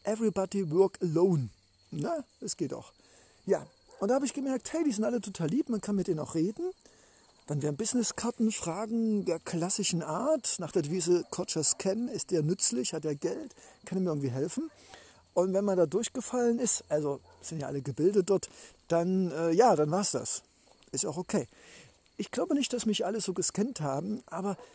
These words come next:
es ist ganz einfach so, die meisten sind busy, ist ja auch ein Business. Business kommt ja von busy. Und ja, und deshalb habe ich da ganz wunderbare Menschen kennengelernt, mit denen man wahrscheinlich die Welt verändern könnte. Dumm gelaufen.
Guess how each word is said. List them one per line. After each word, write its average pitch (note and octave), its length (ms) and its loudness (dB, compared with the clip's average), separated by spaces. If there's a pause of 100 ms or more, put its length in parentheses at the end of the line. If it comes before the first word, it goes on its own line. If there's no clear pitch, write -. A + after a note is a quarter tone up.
es - 40 -14
ist - 60 -10
ganz G#3+ 200 0
einfach G#3 240 -4
so, G#3+ 120 -2
die F#3 120 -2
meisten A3+ 340 -4
sind F3+ 240 0
busy, B3+ 440 2 (340)
ist - 140 -4
ja F3+ 60 -2
auch - 80 -10
ein D3+ 80 -2
Business. - 680 0
Business G#3 320 -4
kommt F#3+ 180 -4
ja F#3+ 80 -2
von E3+ 180 -2
busy. A#3 380 2 (840)
Und A3 560 6
ja, F#4+ 120 4 (460)
und G3 180 0
deshalb A3+ 380 2
habe A3 80 0
ich G#3+ 80 0
da - 80 -2
ganz C4+ 320 0
wunderbare A3+ 400 4
Menschen G3+ 320 -2
kennengelernt, D#3 560 -2
mit F#3+ 140 -2
denen B3 100 -2
man G#3 100 0
wahrscheinlich E3+ 340 -4
die F3 120 -6
Welt A#3+ 180 0
verändern D3+ 360 -4
könnte. F#3 400 -4 (160)
Dumm B3+ 240 -4
gelaufen. A3+ 580 -2